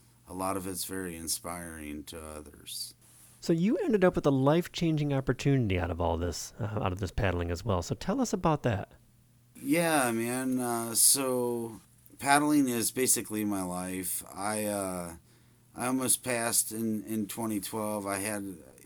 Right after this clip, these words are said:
Speaker 1: you know, a near-death experience, and it, it really changed my life to a point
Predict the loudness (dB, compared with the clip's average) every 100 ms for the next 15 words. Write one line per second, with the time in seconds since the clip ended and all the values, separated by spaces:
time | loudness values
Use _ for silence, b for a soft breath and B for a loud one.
0 | -14 -6 -4 -4 -8 -6 -2 0 0 -2
1 | -2 -2 -4 -4 -4 -2 -2 0 0 -2
2 | -2 -6 -10 B B B -6 -2 0 0
3 | 0 0 -2 -2 0 0 0 0 0 -2
4 | -4 -4 -6 -6 -6 -4 -4